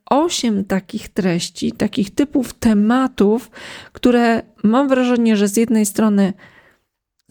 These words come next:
są często popularne i wartościowe.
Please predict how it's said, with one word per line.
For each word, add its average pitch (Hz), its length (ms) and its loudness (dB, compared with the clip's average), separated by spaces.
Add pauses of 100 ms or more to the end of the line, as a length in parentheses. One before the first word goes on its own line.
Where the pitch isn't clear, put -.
(180)
są 208 380 2 (440)
często 196 540 0
popularne 180 1000 0 (720)
i 196 80 4
wartościowe. 185 800 -2